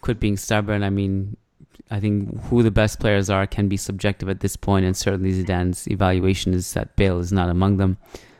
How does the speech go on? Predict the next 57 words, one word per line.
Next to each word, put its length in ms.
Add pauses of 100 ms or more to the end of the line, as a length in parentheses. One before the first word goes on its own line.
(240)
Uh, 360 (1160)
with 160
the 160
Eden 400
leadership 480
thing, 340
it 120
is 120
interesting 460
because 340
he 280
hims-, 300
Eden 240
himself 420
has 140
said 360
that, 160
you 60
know, 100
he's 160
not 180
really 140
that 260
type 120
of 80
player 340
who's, 180
like, 160
a 60
vocal 640
leader. 460 (180)
Um, 400 (1040)
but 140
in 100
many 180
ways, 240
I 40
thought, 200
you 100
know, 120
you 220
and 120
I 80
watched 300
Chelsea 400
regularly 420
last 260
season. 340
I 40
thought 160
we 80
were 80
both 280
impressed 540
the 60
fact 380
that 240